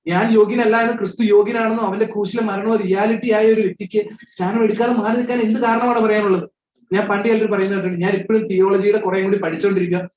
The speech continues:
അതൊക്കെ പഠിച്ചു തീർന്നിട്ട് വേണം എനിക്ക് സ്നാനം എടുക്കാൻ. ക്രിസ്തുവിന്റെ ക്രൂശ് മനസ്സിലായോ? അവൻ നമുക്ക് വേണ്ടി ചെയ്ത പ്രവൃത്തി എന്താണെന്ന് മനസ്സിലായോ? പിന്നെ എന്താണ് നമുക്ക് അറിയേണ്ടത്? നമ്മൾ ആ ക്രിസ്തു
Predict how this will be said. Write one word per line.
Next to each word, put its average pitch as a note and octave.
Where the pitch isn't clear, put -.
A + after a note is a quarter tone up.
അതൊക്കെ F#3+
പഠിച്ചു F3+
തീർന്നിട്ട് F#3+
വേണം G3
എനിക്ക് F3
സ്നാനം -
എടുക്കാൻ. D3
ക്രിസ്തുവിന്റെ A#3+
ക്രൂശ് G#3
മനസ്സിലായോ? G3+
അവൻ A3+
നമുക്ക് G#3
വേണ്ടി C#4
ചെയ്ത C4
പ്രവൃത്തി A#3
എന്താണെന്ന് A3+
മനസ്സിലായോ? F3
പിന്നെ A#3
എന്താണ് B3
നമുക്ക് A3
അറിയേണ്ടത്? F3+
നമ്മൾ F#3+
ആ B3+
ക്രിസ്തു G3